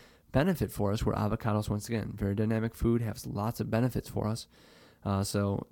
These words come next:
that switch out and then just becoming aware of that, you know, if, if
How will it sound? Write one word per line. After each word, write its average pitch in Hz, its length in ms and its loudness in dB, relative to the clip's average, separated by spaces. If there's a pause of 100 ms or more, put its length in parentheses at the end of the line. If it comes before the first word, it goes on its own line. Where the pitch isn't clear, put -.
(100)
that 98 200 -4
switch - 380 2
out 87 160 0
and 87 160 -2
then 107 120 2
just 123 280 -4
becoming 117 320 0
aware 120 260 4
of 156 80 2
that, 104 140 2
you 117 100 6
know, 110 100 6
if, 107 120 -2 (440)
if - 420 0